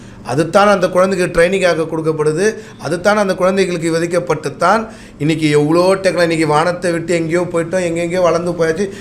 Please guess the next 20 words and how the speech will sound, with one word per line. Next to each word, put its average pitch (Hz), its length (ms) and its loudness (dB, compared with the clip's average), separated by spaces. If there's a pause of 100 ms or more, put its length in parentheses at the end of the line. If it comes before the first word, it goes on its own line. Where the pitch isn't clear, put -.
(160)
இன்னுமே 196 340 4
அந்த 185 160 4
பிரச்சனை 170 360 4
இருக்கு. 135 380 2 (240)
காரணம், 170 400 2
நம்ம 247 160 0
சிந்தனையை, 175 500 -2 (400)
ஞானத்தை 190 520 2
இன்னமும் 214 300 2
அப்படியே 202 300 4
வச்சுட்டு 175 180 -4
இருக்காங்க. 131 400 -4 (680)
ஆனால் 151 240 4
இஸ்லாம் 180 400 2
ஆயிரத்தி 175 460 2
நானூறு 165 260 -2
வருஷத்துக்கு 165 420 -4
முன்னாடி 165 320 -4
மட்டும் 160 280 -4
இல்லை, 143 220 -6